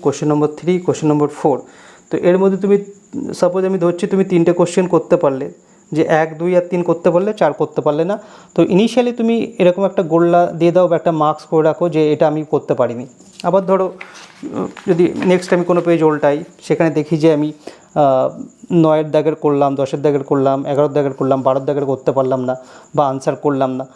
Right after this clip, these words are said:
তো সেক্ষেত্রে আমি কী করব? বারোর দাগটা কী করব? বারোর দাগটা আমি কি এরকম একটা সাইন দিয়ে রাখবো বা গোল করে দেবো, ঠিক আছে? এর মানে হলো আমাকে প্রথম থেকে কিন্তু যখন, আহ, ওএমআর শিট আমি ফিল আপ করবো, ওএমআর শিট যখন ফিল আপ করবো, তখন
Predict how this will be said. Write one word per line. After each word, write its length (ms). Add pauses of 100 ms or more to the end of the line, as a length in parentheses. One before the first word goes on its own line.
(200)
তো 80
সেক্ষেত্রে 420
আমি 100
কী 120
করব? 380 (920)
বারোর 240
দাগটা 260
কী 140
করব? 160 (420)
বারোর 240
দাগটা 240
আমি 120
কি 60 (100)
এরকম 280
একটা 120 (440)
সাইন 220
দিয়ে 140
রাখবো 160 (100)
বা 60 (100)
গোল 180
করে 160
দেবো, 140 (420)
ঠিক 160
আছে? 120 (100)
এর 160
মানে 240
হলো 160 (360)
আমাকে 280
প্রথম 260
থেকে 140 (100)
কিন্তু 200 (200)
যখন, 260
আহ, 440
ওএমআর 280
শিট 200
আমি 140
ফিল 180
আপ 60 (120)
করবো, 220 (340)
ওএমআর 240
শিট 180
যখন 220
ফিল 160
আপ 140
করবো, 200 (460)
তখন 180